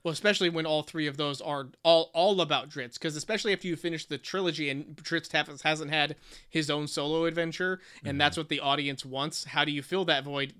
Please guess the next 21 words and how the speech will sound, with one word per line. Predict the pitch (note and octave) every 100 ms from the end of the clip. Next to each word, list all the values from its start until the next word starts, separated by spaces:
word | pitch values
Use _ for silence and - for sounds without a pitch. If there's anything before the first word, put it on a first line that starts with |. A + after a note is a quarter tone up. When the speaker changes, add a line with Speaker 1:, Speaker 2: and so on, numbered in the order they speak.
| D3+ _ _ _ _
Speaker 1:
Make | D3 D3 C#3+
three? | - C3+ C#3 D3 F3 - _ _ _ - - - - - -
Speaker 2:
I | A3
guess, | - D#3 A3 -
but | - A2
man, | C3+ E3 C#3
it | C#3+
c-, | -
I | -
feel | - D#3+ E3
like | D3 A#2+
it | -
could | D3
have | A2+
gone | B2 A#2+ B2
to | A#2+
that, | A2 F2+ - -
you | C3
know, | G#2+
the | F#2+
fugitive | - B2 B2 A2+ A#2 A2 G2